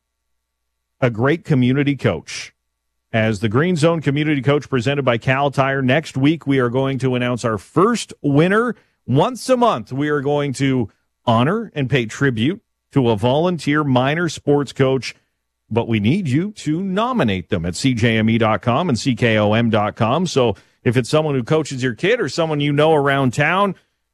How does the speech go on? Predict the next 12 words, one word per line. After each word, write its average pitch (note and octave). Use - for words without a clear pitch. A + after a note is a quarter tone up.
who B2+
does B2
a B2+
great A2+
job C#3
stepping C3+
forward, C#3+
whether A#2+
that A2
be G#2
in F2
basketball B2